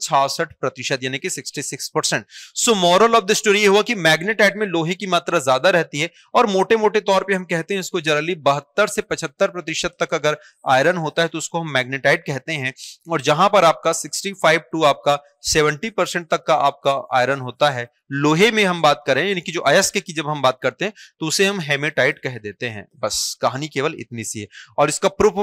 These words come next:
भी आपको मैं दिखाऊंगा। देखिए, बहुत सारी चीजें ऐसी होती है ना, विशेष रूप से छत्तीसगढ़ के केस में, इसको आप नोट करना, मेरे वर्ड्स को नोट जरूर करिएगा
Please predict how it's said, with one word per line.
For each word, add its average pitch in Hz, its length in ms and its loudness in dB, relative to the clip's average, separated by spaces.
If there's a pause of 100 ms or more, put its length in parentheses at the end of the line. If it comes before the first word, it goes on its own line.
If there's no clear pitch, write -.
भी 247 140 4
आपको 208 300 4
मैं 190 140 2
दिखाऊंगा। 165 360 0
देखिए, 185 240 -2
बहुत 175 280 2
सारी 214 180 2
चीजें 214 260 -6
ऐसी 220 260 0
होती 185 240 -2
है 165 60 -2
ना, 190 100 0 (320)
विशेष 208 420 4
रूप 208 80 -6
से 214 160 0
छत्तीसगढ़ 190 680 -2
के 202 160 -2
केस 151 360 0
में, 104 220 -10
इसको 139 240 -4
आप 170 160 4
नोट 170 240 0
करना, 190 240 2
मेरे 160 140 0
वर्ड्स 147 300 0
को 190 100 -4
नोट 156 200 -4
जरूर 147 300 -2
करिएगा 143 340 0